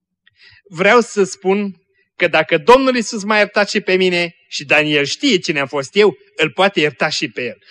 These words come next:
Doresc să afle și el despre mântuirea care este în Domnul Iisus. Aceasta este pricina pentru care vreau să-l văd.” Atunci am luat măsuri ca Delia să poată merge la închisoare și plecând ea a spus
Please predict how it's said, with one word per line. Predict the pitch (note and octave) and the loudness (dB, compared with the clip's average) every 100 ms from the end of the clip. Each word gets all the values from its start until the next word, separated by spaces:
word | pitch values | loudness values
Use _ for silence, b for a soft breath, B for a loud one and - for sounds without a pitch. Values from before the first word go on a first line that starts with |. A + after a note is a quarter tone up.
| B | B
Doresc | F#3 A3 G#3 A3+ F3+ - | 4 6 6 4 0 -6
să | - | -4
afle | D#3 D#3 D3+ | -2 -2 -4
și | D3+ - D3 G#3 | -8 -8 0 2
el | F3+ | 2
despre | D#3 - C#3 | -4 -8 -8
mântuirea | C3+ C3+ B2 D3+ D#3 D3 C3 | -4 -6 -6 -4 0 0 -2
care | C#3 C3+ | -4 -4
este | C#3 C#3 | -6 -8
în | C3 | -6
Domnul | C3+ B2 A#2 | -6 -6 -8
Iisus. | A2+ - G#2 _ b b | -12 -14 -18 _ b b
Aceasta | G3 G3+ D#4 B3+ F3+ | -6 -2 0 0 -2
este | E3 D3+ | -6 -6
pricina | - D3+ D3+ C3 | -8 -10 -8 -8
pentru | C3 C3 B2+ | -6 -8 -10
care | B2+ C3+ A#2+ | -6 -4 -4
vreau | A#2+ A#2 | -6 -8
să-l | - G#2+ | -10 -14
văd.” | G#2+ F#2 _ _ _ _ _ _ _ _ - | -14 -18 _ _ _ _ _ _ _ _ -6
Atunci | C#3 B2 G2+ A2 E3 - - _ b b | -4 -4 -10 -14 -12 -14 -18 _ b b
am | - D3+ | -2 -2
luat | A#2+ E3 | -2 -4
măsuri | D3 B2+ E3+ C3+ | -4 -6 -6 -4
ca | C3+ | -4
Delia | A2+ C#3 B2 A#2+ | -4 -4 -4 -6
să | C#3 | -8
poată | G#2+ D3+ - | -4 -4 -2
merge | A#2+ D3 B2 | -6 -4 -6
la | A#2+ | -6
închisoare | A#2 B2+ C3 A2+ F#2 | -8 -10 -10 -12 -12
și | G#2+ G3 | -6 -6
plecând | D3 D#3 G3 E3+ | -4 -2 -2 0
ea | C#3 | -2
a | C#3 | -2
spus | - _ | -8 _